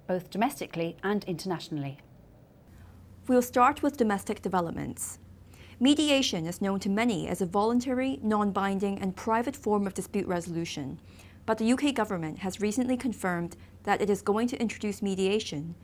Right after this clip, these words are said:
Speaker 2: as a mandatory step in all small claims in the county court. Now, these small claims are claims of below ten thousand pounds, but the go-, the government has also said that this is the first stage of its wider plan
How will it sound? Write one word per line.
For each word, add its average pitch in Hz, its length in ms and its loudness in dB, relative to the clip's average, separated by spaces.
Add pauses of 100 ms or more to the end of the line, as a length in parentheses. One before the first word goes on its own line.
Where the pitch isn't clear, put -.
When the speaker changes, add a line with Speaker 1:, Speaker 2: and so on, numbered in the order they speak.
(100)
Speaker 2:
as 170 120 2
a 196 60 2
mandatory 220 680 0
step - 400 -4 (300)
in 196 140 0
all 214 200 2
small 196 280 0
claims 180 420 -6
in 185 60 -2
the 170 80 -4
county 170 340 -6
court. - 440 -8 (720)
Now, 208 260 2
these 247 240 0
small 277 180 4
claims 220 340 0
are 202 100 -2
claims 196 380 -2
of 180 220 -2
below 180 400 2
ten 220 300 -2
thousand 156 320 0
pounds, 143 540 -6 (460)
but - 160 6
the 233 140 2
go-, 220 180 2
the 208 140 4
government 269 380 4
has 254 140 -2
also 202 340 0
said 139 340 -6 (320)
that 202 160 0
this 214 140 0
is 359 80 -2
the - 100 -4
first 240 380 0
stage 156 400 -4
of 180 100 -2
its 185 160 -2
wider 214 400 0
plan 170 540 -4